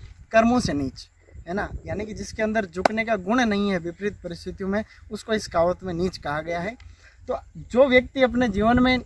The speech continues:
नीचे झुकने की भावना जिसके अंदर है, जिसके अंदर gratitude की भावना है,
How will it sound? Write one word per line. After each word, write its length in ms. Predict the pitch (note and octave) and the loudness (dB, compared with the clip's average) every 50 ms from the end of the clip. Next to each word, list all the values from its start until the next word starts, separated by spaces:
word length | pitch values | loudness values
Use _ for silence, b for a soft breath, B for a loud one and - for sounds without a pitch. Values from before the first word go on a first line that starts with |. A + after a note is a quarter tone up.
| - - | -6 -6
नीचे 280 | F3+ F#3 G3 - C4+ B3+ | -6 -6 -4 -2 -4 -4
झुकने 420 | F#3 - G3 G3 - B3 B3 C4 | -4 -4 -8 -6 -4 0 0 2
की 120 | B3+ C4+ A#3 | 2 2 2
भावना 360 | G3 F#3 F#3 G3+ A3 A3 G#3+ | 2 2 2 2 2 2 2
जिसके 300 | F#3 F#3+ F#3+ - - G#3 | 0 -2 -8 -6 -4 -2
अंदर 260 | F#3+ F#3+ F#3+ G3 F#3 | -2 0 2 2 2
है, 220 | F3+ F#3 F#3+ F#3+ - - - _ | 2 0 -2 -4 -8 -16 -20 _
जिसके 200 | - F3 - - | -14 -12 -4 -2
अंदर 200 | A3+ A3 A3 G#3+ | -2 0 0 -2
gratitude 560 | F#3+ F3+ F3+ F#3+ F3+ G3 F#3+ G#3 A#3 A#3+ G#3+ G#3 | 0 0 0 0 -2 -4 -8 -6 -4 -4 -4 -2
की 100 | G3+ G#3+ | -4 -2
भावना 340 | E3+ E3+ E3 F3 F#3 F#3 | 0 2 2 2 2 2
है, 200 | F3+ F#3 F#3+ G#3 | 2 2 0 -2